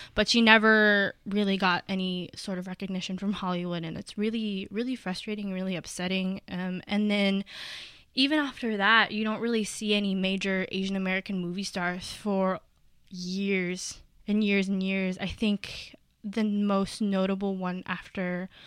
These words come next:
like, just the most notable cast is, um,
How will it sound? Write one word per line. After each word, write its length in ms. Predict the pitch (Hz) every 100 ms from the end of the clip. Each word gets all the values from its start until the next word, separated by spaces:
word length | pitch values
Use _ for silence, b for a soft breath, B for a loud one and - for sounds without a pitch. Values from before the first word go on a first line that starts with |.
| B B
like, 160 | 226 208 _ _ _ _ 220
just 260 | 226 208 -
the 60 |
most 280 | 214 208 208
notable 260 | 214 208 196
cast 580 | - - 190 185 - -
is, 380 | 196 190 185 -
um, 480 | 196 190 185 185